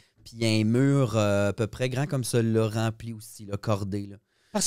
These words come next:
Speaker 2: que ça, c'est une affaire. Chaque fois que j'ai parlé à des drags, j'ai, j'ai réalisé il faut être riche ou, tu sais, euh, mais faut pas
Speaker 1: Faut
Speaker 2: être riche,
Speaker 1: pas
Speaker 2: mais
Speaker 1: aimer gérer son argent comme du monde.
Speaker 2: mais ouais, c'est ça.
Speaker 1: Ouais, ouais, ouais.
Speaker 2: Mettons
Speaker 1: Faut pas
Speaker 2: des,
Speaker 1: écouter
Speaker 2: faut,
Speaker 1: Pierre-Yves,
Speaker 2: faut
Speaker 1: là.
Speaker 2: pas que des R E R soient importants.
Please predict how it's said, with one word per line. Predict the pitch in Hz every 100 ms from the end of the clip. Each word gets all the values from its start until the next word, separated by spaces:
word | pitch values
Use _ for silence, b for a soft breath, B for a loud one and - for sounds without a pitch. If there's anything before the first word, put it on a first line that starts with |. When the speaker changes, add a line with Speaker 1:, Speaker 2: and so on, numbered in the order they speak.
| -
Speaker 2:
que |
ça, | 392 -
c'est | - 190
une | 175
affaire. | 160 - 277
Chaque | - 262
fois | -
que | 311
j'ai | 151
parlé | 139 131 165
à | 165
des | 135 123
drags, | 113 160 190
j'ai, | 139 143 139 b b
j'ai | _
réalisé | 160 160 151 320 -
il | 156
faut | - - 311 269
être | 208 226 -
riche | 147 139 185 220 - - -
ou, | 175 190 180
tu | -
sais, | 233 b b _ 147
euh, | 147 135 127
mais | 135 151
faut | - 202
pas | -
Speaker 1:
Faut |
Speaker 2:
être | -
riche, | -
Speaker 1:
pas | 175 180
Speaker 2:
mais | 147
Speaker 1:
aimer | 139 143
gérer | 127 123 123
son | 131 120
argent | 101 107 110
comme | 110
du | 98
monde. |
Speaker 2:
mais | 220 220
ouais, | 254 247
c'est | - 226
ça. | - 196
Speaker 1:
Ouais, | 123 131 -
ouais, | 117
ouais. | 113 107 - 175
Speaker 2:
Mettons | 208 - 277
Speaker 1:
Faut |
pas | 240
Speaker 2:
des, | 190
Speaker 1:
écouter | 180 120
Speaker 2:
faut, | -
Speaker 1:
Pierre-Yves, | - 110 208
Speaker 2:
faut | 220
Speaker 1:
là. |
Speaker 2:
pas | 311
que | 269
des | 185
R | 151 151 147 190
E |
R | 175
soient | - 160
importants. | 147 131 120 - 110